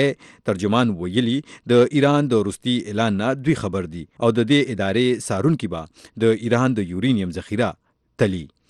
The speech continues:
د وی او ای د انګریزي ژبې راپورټ وایي، په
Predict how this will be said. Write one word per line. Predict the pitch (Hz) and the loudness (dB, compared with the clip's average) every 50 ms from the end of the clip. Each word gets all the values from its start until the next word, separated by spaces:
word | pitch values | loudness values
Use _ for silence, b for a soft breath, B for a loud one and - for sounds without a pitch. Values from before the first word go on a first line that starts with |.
| B B B B B 139 | B B B B B 6
د | 156 156 160 165 165 151 - 160 147 | 8 10 10 10 8 6 4 0 4
وی | 175 185 | 6 6
او | 175 175 | 8 8
ای | 175 196 214 | 8 6 6
د | 196 170 | 4 4
انګریزي | 135 120 117 120 110 151 156 131 | 4 4 2 2 2 2 2 2
ژبې | 131 104 127 143 156 147 127 | 0 0 2 2 2 2 2
راپورټ | 117 - - 135 123 - 117 | 0 0 0 -2 -2 0 2
وایي، | 117 123 151 156 - | 2 2 2 2 2
په | 127 107 | 0 0